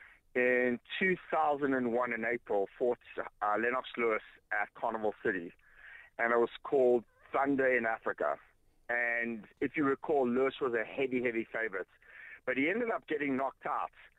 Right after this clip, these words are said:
in the fifth round with a right hand from Hasim Rahman, which is still one of the greatest upsets in heavyweight boxing history. Of course, Lennox reversed the deci-, uh, reversed the roles in the, in the rematch and knocked him out in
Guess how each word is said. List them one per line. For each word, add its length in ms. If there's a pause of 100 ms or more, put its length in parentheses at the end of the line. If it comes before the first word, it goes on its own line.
(220)
in 140
the 160
fifth 180
round 360 (340)
with 120
a 60
right 280
hand 260
from 100
Hasim 320
Rahman, 380
which 160
is 120
still 180
one 120
of 60
the 60
greatest 340
upsets 380
in 80
heavyweight 420
boxing 320
history. 420 (640)
Of 140
course, 240 (100)
Lennox 420
reversed 440
the 80
deci-, 340
uh, 80
reversed 440 (140)
the 140
roles 460
in 100
the, 180
in 100
the 40
rematch 480
and 80
knocked 180
him 80
out 100
in 60